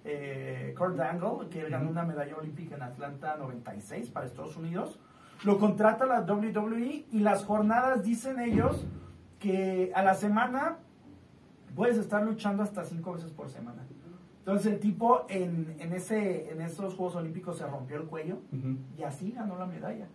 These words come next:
Speaker 1: De la lesión del cuello comienza a consumir painkillers, es luchador,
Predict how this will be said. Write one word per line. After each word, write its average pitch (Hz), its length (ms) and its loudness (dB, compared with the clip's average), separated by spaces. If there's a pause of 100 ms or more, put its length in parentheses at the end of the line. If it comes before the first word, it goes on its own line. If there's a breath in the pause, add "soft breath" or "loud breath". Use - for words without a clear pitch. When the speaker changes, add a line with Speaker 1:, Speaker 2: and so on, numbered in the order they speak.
(640 soft breath)
Speaker 1:
De 175 200 4
la 196 160 8
lesión 220 300 2
del 254 180 4
cuello 240 280 4
comienza 196 320 0
a 214 40 0
consumir 185 400 -2
painkillers, 208 720 0
es 202 160 0
luchador, 214 840 4